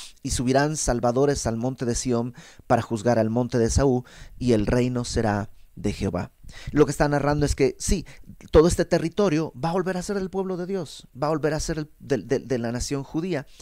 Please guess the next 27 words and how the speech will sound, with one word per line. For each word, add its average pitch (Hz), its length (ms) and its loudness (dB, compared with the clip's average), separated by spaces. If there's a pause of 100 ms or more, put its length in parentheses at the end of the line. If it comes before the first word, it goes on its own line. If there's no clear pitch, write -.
(240)
van 160 260 -2
a 165 80 -2
volver 147 380 0
a 143 80 -4
tomar 120 560 -6 (460)
todo 156 640 0
esto, 113 480 -4
toda 160 440 0
esta 139 220 -6
región. 120 500 -6 (520)
Y 156 80 2
el 147 80 4
versículo 180 360 2
veintiuno 175 380 0
dice, 147 260 -2
"Subirán 151 500 0
salvadores 143 840 0 (260)
al 123 220 0
monte 147 400 -2
de 127 100 -2
Sión 147 480 -2 (480)
para 135 200 2
juzgar 135 580 -2
al 127 200 -2
monte 123 540 -2
de 113 280 -2
Esaú". 107 440 -2